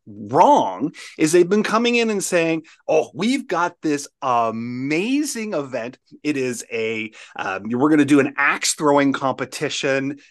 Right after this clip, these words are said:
They're gonna love it. We have great results with it." And they do it, but they do it with a group of, um, people who might be maybe, like,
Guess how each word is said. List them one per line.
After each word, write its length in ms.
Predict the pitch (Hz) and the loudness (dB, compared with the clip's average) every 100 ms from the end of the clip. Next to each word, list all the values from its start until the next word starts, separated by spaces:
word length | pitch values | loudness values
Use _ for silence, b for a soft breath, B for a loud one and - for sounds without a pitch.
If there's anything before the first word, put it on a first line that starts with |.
| _ | _
They're 200 | 139 151 | -4 0
gonna 180 | 160 | 2
love 380 | 165 143 151 165 | 2 2 4 4
it. 100 | 170 | 2
We 120 | 143 | -4
have 120 | 123 110 | -8 -8
great 400 | 147 185 247 202 | -8 -6 -6 -4
results 580 | 196 160 165 151 - | -4 0 0 0 -4
with 200 | 156 139 | -4 -4
it." 240 | 143 139 B B B | -2 -4 B B B
And 280 | 170 175 175 | -4 -4 -8
they 300 | 151 139 170 | -8 -4 -4
do 360 | 135 139 262 339 | -4 -2 0 0
it, 280 | 120 127 B B B | -2 -6 B B B
but 160 | 170 165 | -8 -2
they 160 | 196 190 | -4 -2
do 220 | 196 285 | -4 -4
it 100 | - | -2
with 180 | 202 202 | -4 -6
a 60 | |
group 340 | 143 147 170 175 | -4 -2 0 0
of, 320 | 156 135 151 | -2 -4 0
um, 380 | 139 127 127 127 | 0 0 -4 -10
people 300 | 175 160 156 | -14 -10 -4
who 100 | 156 | -2
might 260 | 139 147 | 0 -2
be 400 | 143 139 131 127 | -4 -4 -4 -4
maybe, 400 | 123 127 127 120 | -4 -6 -6 -8
like, 220 | 117 117 | -6 -6